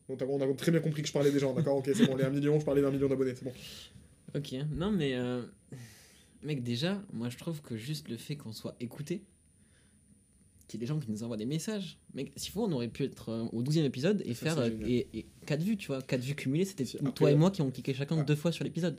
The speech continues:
Speaker 1: après, je suis pas du tout en train de considérer que par rapport au podcast, on est en train d'échouer quelque chose ou quoi. Je suis pas forcément en train de me dire qu'on est en train de ré-, je dis pas qu'on a réussi le podcast, par contre, on a réussi, euh, plein de fois.
Speaker 2: L'idée derrière qu'on
Speaker 1: Ouais,
Speaker 2: avait.
Speaker 1: c'est ça.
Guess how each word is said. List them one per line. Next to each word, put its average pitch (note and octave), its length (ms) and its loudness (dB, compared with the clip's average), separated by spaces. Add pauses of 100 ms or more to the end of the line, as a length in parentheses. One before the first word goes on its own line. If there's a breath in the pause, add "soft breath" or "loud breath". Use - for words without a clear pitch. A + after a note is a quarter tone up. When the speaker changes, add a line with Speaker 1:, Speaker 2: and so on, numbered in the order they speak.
Speaker 1:
après, - 200 -8
je C#3+ 40 -4
suis - 120 -12
pas C3+ 220 2
du B2+ 140 -8
tout C#3 100 -2
en C3+ 60 -2
train B2 140 -8
de B2 40 -12
considérer B2 380 -4
que A#2+ 60 -14
par A#2 100 -6
rapport A2 180 -8
au A2 40 -6
podcast, A#2+ 400 -8
on A#2+ 60 -6
est G#2+ 40 -6
en G#2+ 60 -8
train A2+ 160 -10
d'échouer A#2 380 -4
quelque A2+ 200 -6
chose A#2+ 240 -8
ou A2 80 -10
quoi. D#3+ 180 0
Je B2+ 100 -6
suis - 80 -12
pas D#3+ 120 -2
forcément D#3 340 -4
en C3+ 40 -4
train C3 160 -6
de C3 60 -4
me C3 60 -2
dire D3 140 -4
qu'on B2 140 -6
est - 20 -6
en A2+ 80 -6
train B2 160 -10
de A#2+ 60 -6
ré-, C#3 240 0 (600 loud breath)
je C3 80 -6
dis D3 100 -2
pas A#3 120 2
qu'on D3+ 160 0
a B2+ 80 0
réussi F3+ 320 2
le E3 60 0
podcast, F3+ 360 0
par D3+ 140 -6
contre, F#3+ 220 -2
on C#3+ 60 0
a B2+ 40 -4
réussi, D3+ 380 -2
euh, B2 640 2 (100)
plein G#3 180 6
de G#3 60 6
fois. G3 320 0 (300)
Speaker 2:
L'idée C3 360 -2
derrière A#2 300 -2
qu'on C3 120 2
Speaker 1:
Ouais, A#2+ 80 2
Speaker 2:
avait. G#2+ 180 -8 (240)
Speaker 1:
c'est - 140 -10
ça. A#2 140 -8